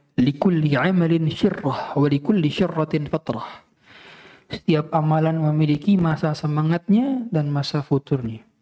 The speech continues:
Kadang semangat-semangatnya, kadang lesu-lesunya.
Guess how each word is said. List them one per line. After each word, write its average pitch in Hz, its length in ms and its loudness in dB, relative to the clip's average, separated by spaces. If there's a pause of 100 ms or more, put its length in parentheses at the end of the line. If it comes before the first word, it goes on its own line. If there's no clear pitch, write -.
(560)
Kadang 135 500 -2
semangat-semangatnya, 220 1120 0
kadang 151 320 -2
lesu-lesunya. 131 800 -2